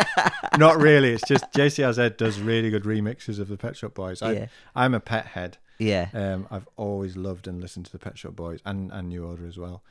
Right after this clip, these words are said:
Speaker 2: Um, but that's a brilliant, um, brilliant tune. Always uplifts me.
Speaker 1: Good, man. You, in fact, your mu-, you've got a very eclectic taste. I've had,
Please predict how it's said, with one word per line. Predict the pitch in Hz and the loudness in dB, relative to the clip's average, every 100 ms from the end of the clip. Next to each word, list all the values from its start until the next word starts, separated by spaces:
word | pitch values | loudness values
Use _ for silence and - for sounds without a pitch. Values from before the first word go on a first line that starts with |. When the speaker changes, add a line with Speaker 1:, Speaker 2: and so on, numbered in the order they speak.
| _ _ _ - | _ _ _ -8
Speaker 2:
Um, | 92 87 87 | -6 -6 -8
but | 95 | -8
that's | 101 92 95 | -6 -6 -8
a | |
brilliant, | 87 - 98 90 85 80 _ | -12 -10 -8 -6 -8 -12 _
um, | 98 82 80 - - 101 | -14 -12 -12 -16 -20 -18
brilliant | 90 87 85 | -14 -14 -14
tune. | - 82 82 - | -14 -12 -14 -14
Always | 90 87 85 | -12 -10 -12
uplifts | - 90 - - | -14 -16 -16 -16
me. | 87 - _ - | -16 -18 _ -12
Speaker 1:
Good, | 143 147 | -8 -8
man. | - - | -8 -6
You, | 107 131 | -4 -4
in | |
fact, | 139 175 139 | -2 -4 -2
your | 151 165 | -2 -2
mu-, | 131 120 131 | -2 -2 -2
you've | 123 135 | -6 -6
got | 123 | -4
a | 98 | -4
very | 101 113 | -4 -4
eclectic | 104 - - - | -4 -6 -8 -14
taste. | - 80 82 | -8 -6 -4
I've | 92 | -4
had, | 95 | -4